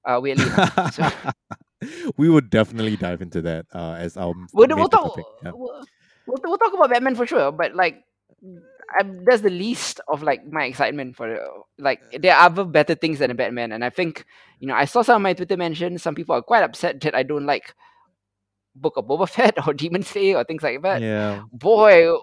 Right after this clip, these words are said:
Speaker 1: wait till I, wait till I tell you that Turning Red is better than the Batman. Um,
Speaker 2: Oh,
Speaker 1: <laughs>
Speaker 2: yeah.
Speaker 1: let's, <laughs> let's see where we get there, yeah.
Speaker 2: <laughs>
Speaker 1: Um, wha-, what are you most excited to talk about for the next
Speaker 2: Oh,
Speaker 1: genre?
Speaker 2: man. Uh,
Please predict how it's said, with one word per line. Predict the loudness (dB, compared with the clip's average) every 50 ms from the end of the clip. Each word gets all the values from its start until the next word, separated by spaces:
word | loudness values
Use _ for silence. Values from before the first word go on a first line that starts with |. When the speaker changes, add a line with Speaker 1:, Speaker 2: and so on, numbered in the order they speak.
| 0
Speaker 1:
wait | 2 4 4 4 4 4
till | 6 6
I, | 6 6 6
wait | 6 4 6 4
till | 4 4 4
I | 4
tell | 4 2 2 2 2
you | 2 2 0
that | 0 0 0
Turning | -2 -2 0 0 0
Red | 0 0 0
is | 0 0
better | 0 0 0 0 0
than | 0 0
the | 0
Batman. | 0 -2 -2 -2 -4 -6 -6 -6 -4
Um, | -2 -2
Speaker 2:
Oh, | 0 0 2 2 2 2 2 2 2 0
Speaker 1:
<laughs> | 0
Speaker 2:
yeah. | 0 0
Speaker 1:
let's, | -2 -2 -2 -4 -8 -12 -14 -16 -20 -20 -20 -20 -18 -18 -18 -20 _ _ _ _ _ _ -8
<laughs> |
let's | -4 -4 -4 -4 -2 -2 -2 -2 -2 -4
see | -4 -4
where | -2 0
we | 0 0
get | 2 2 2 4
there, | 6 6 6 6 6 4
yeah. | 2 2 0 0
Speaker 2:
<laughs> | -2 -4 -6 -8 -6 -6 -4 -4 -4 -4 -4 -6 -12 -14 -14 -12 -2 4
Speaker 1:
Um, | 6 8 8 10 10 8 8 6 2 -6 -6 0
wha-, | 4 6 8 8 8 8
what | 8 6
are | 6
you | 4 2 0 0
most | 0 0 0
excited | 0 0 0 0 0
to | 0
talk | -2 -2 -4 -4
about | -6 -8 -8 -8
for | -8 -10
the | -4
next | 0 4
Speaker 2:
Oh, | 4 4 4
Speaker 1:
genre? | 4 0 -2
Speaker 2:
man. | -4 -4 -4 -4 -6 -10 _ -4
Uh, | -2 0 2 2 2 2 0 0 0 -2 -4